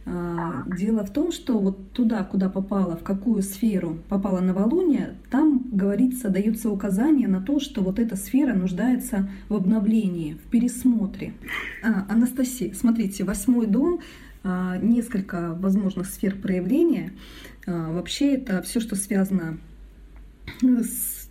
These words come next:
Speaker 1: чужими деньгами, ну, какие-то заемные ресурсы.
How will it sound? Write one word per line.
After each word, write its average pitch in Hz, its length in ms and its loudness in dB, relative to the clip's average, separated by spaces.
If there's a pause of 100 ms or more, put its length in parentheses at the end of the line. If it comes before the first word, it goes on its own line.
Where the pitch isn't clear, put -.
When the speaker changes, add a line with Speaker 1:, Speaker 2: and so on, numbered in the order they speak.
Speaker 1:
чужими 226 360 4
деньгами, 202 640 2 (320)
ну, 277 120 2
какие-то 202 360 -2
заемные 190 520 2
ресурсы. 196 680 0